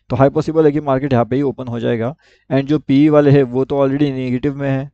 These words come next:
तो उनका प्रॉफिट कहाँ पे होगा? उनका प्रॉफिट होगा जब मार्केट यहाँ पे नेगेटिव आएगा तब, मतलब अगर आप यहाँ पे परचेस करोगे तो आपको प्रॉफिट होगा। जिसने यहाँ पे परचेस किया है तो हाई पॉसिबल चांसेस है उसका लॉस ही होने वाला है।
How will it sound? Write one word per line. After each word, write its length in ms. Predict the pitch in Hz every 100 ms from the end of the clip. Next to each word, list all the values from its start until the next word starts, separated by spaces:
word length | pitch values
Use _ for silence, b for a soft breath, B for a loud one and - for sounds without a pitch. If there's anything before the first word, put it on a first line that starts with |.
| -
तो 100 | 139
उनका 180 | 135 151
प्रॉफिट 320 | 147 147 151
कहाँ 160 | 160 143
पे 100 | 156
होगा? 260 | 147 139 160 b b _
उनका 240 | 135 143 170
प्रॉफिट 340 | 160 151 160
होगा 180 | 139 147
जब 140 | 151 151
मार्केट 320 | 139 143 151
यहाँ 180 | 131 123
पे 180 | 156 165
नेगेटिव 540 | 143 139 143 160 247 -
आएगा 240 | 139 131 151
तब, 240 | - 120 -
मतलब 280 | 135 - 170
अगर 200 | 180 190
आप 160 | 202 147
यहाँ 180 | 123
पे 120 | 123 165
परचेस 300 | 175 175 180
करोगे 180 | 180 190
तो 160 | 202
आपको 240 | 208 - 165
प्रॉफिट 280 | 147 135 123
होगा। 220 | 113 - b b _ -
जिसने 300 | 123 165 160
यहाँ 200 | 123 113
पे 100 | 143
परचेस 300 | 147 147 143
किया 120 | 156
है 40 |
तो 80 | 147
हाई 180 | 127 123
पॉसिबल 380 | 143 143 143 147
चांसेस 340 | 143 143 - 147
है 60 |
उसका 200 | 135 - 143
लॉस 260 | 127 127
ही 60 | 143
होने 140 | 127
वाला 220 | 120
है। 60 | 120